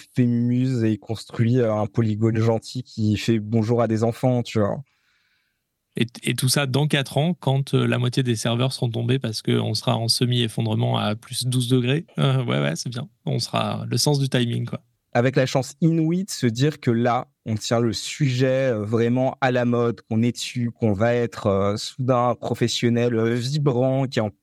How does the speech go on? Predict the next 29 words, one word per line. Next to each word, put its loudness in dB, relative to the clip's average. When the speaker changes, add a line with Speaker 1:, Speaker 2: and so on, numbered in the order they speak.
Speaker 1:
qui -8
s'empare 0
d'un 2
enjeu 0
de -10
société -2
majeur. 0
Non 0
pas 2
parce -4
que, 0
euh, 0
on -2
s'en 0
empare 0
au -2
moment 0
où -2
il 0
arrive, 2
mais 0
parce -4
qu'on -2
s'en 0
empare 0
au -2
moment 2
où -2
nous, 0